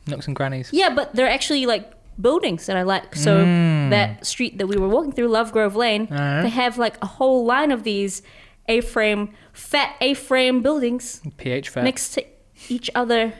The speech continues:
Speaker 2: And I'm like, "This is where I'm at. I wanna be here all the
Speaker 1: That's
Speaker 2: time."
Speaker 1: cool. That's
Speaker 2: 'Cause it's
Speaker 1: cool.
Speaker 2: just, you know, I don't know what it is. Yeah.
Speaker 1: Yeah, I thought that would get you going.
Speaker 2: Yeah, the whole s-
Speaker 1: <laughs> Aesthetics.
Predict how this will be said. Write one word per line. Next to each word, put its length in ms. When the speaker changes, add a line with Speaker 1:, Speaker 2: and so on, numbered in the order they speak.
Speaker 2:
And 140
I'm 100
like, 240
"This 160
is 240
where 280
I'm 140
at. 220
I 80
wanna 240
be 120
here 280
all 140
the 60
Speaker 1:
That's 160
Speaker 2:
time." 120
Speaker 1:
cool. 200
That's 140
Speaker 2:
'Cause 120
it's 120
Speaker 1:
cool. 60
Speaker 2:
just, 260
you 80
know, 300
I 100
don't 120
know 100
what 160
it 120
is. 320
Yeah. 180
Speaker 1:
Yeah, 220
I 80
thought 200
that 60
would 80
get 120
you 80
going. 260
Speaker 2:
Yeah, 400
the 80
whole 100
s- 180
Speaker 1:
<laughs> 420
Aesthetics. 580